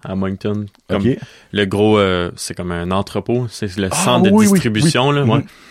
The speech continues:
Speaker 1: J'ai travaillé là trois étés. Après ça
Speaker 2: Ok, quand, c'est le fun, ça veut dire.
Speaker 1: Non, je détestais ça.
Speaker 2: Mais t'as quand même resté là trois ans.
Speaker 1: Ouais.
Speaker 2: OK.
Speaker 1: Ouais. Eux, ils me soutaient, ils me donnaient un contrat, ils me donnaient le chômage. Fait
Speaker 2: Ok.
Speaker 1: que, euh,
Speaker 2: Ok.
Speaker 1: ouais, j'ai fait ce que j'avais à faire, puis là, après ça,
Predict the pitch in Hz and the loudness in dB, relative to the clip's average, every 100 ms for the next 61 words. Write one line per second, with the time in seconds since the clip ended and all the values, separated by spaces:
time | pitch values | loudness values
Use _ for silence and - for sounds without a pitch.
0 | - - - - 107 113 - - 104 98 | -20 -14 -6 0 4 4 2 0 2 2
1 | 95 107 113 - - - _ _ 107 - | 0 0 -2 -6 -18 -20 _ _ -12 -6
2 | 101 - 110 107 104 104 - - 143 120 | -4 0 2 4 2 0 -6 -6 -4 -2
3 | 90 - _ _ _ _ - 90 - 151 | -2 -6 _ _ _ _ -2 0 2 2
4 | 117 98 95 90 101 120 107 95 107 107 | 4 0 -2 -2 0 2 2 0 0 -2
5 | - 101 87 101 - - 151 143 139 156 | -4 -6 -8 -10 -16 -8 -2 2 2 4
6 | 139 131 143 120 120 117 143 123 107 107 | 2 2 2 4 4 4 2 2 2 0
7 | 95 - 107 101 101 101 90 113 110 104 | -2 -6 -6 -4 0 0 0 2 2 2
8 | - 117 - 120 120 113 107 98 98 110 | 0 -2 2 4 4 4 2 0 2 2
9 | 113 110 110 107 120 113 107 107 107 110 | 2 2 0 0 -2 -2 0 0 -2 -4
10 | 107 110 107 110 104 - 147 156 101 95 | -4 -4 -4 -4 -8 -4 -2 0 0 -2
11 | 95 92 - 117 92 104 98 101 110 101 | -4 -8 -10 -6 -4 -6 -8 -6 -4 -4
12 | 110 104 101 98 - 110 110 - 101 98 | -2 2 2 2 2 2 2 0 -2 0
13 | 92 - - 107 104 | -2 -8 -8 -2 -2